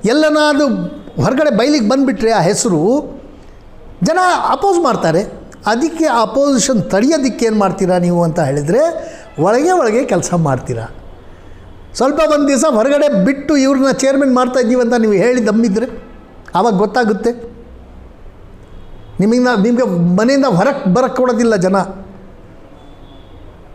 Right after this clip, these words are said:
ಎಷ್ಟು ದಿವಸ ಜನಗಳಿಗೆ ನೀವು ಬ-, ಇದು ಮಾಡ್ತೀರಾ, ಬೇಕೂಫ್ ಮಾಡ್ತೀರಾ ನೀವು? ಜನ ಬೇಕೂಫಿಲ್ಲ ಇವತ್ತು.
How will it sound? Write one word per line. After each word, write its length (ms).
ಎಷ್ಟು 200
ದಿವಸ 220
ಜನಗಳಿಗೆ 500
ನೀವು 300
ಬ-, 160
ಇದು 180
ಮಾಡ್ತೀರಾ, 400
ಬೇಕೂಫ್ 400
ಮಾಡ್ತೀರಾ 380
ನೀವು? 520
ಜನ 200
ಬೇಕೂಫಿಲ್ಲ 600
ಇವತ್ತು. 580